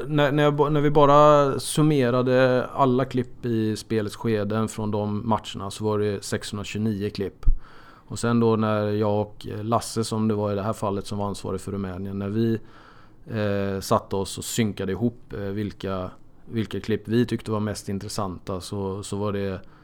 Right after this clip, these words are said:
hundraåtta utav de där drygt sexhundra. Och sen så, eh, när vi satt och vände och vred på det och gick igenom de här klippen, så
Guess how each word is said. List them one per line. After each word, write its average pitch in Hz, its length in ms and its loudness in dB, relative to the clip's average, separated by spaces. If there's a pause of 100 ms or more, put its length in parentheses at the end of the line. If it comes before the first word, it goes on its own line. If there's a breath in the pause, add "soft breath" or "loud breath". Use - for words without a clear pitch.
(160 soft breath)
hundraåtta 104 1040 0
utav 95 300 -6
de 92 180 -8
där 90 260 -10 (240)
drygt 98 300 -6
sexhundra. 95 600 -8 (1000 loud breath)
Och 113 140 -10
sen 110 160 0
så, 120 440 4
eh, 107 800 0
när 110 160 -2
vi 113 140 2
satt - 280 0
och 117 80 2
vände 110 280 2
och 107 80 2
vred 107 320 0
på 107 180 -2
det 101 100 -4
och 101 60 -4
gick 104 240 -6
igenom 104 300 -4
de 98 100 -6
här 101 120 -6
klippen, 113 640 -2 (100)
så 101 640 -4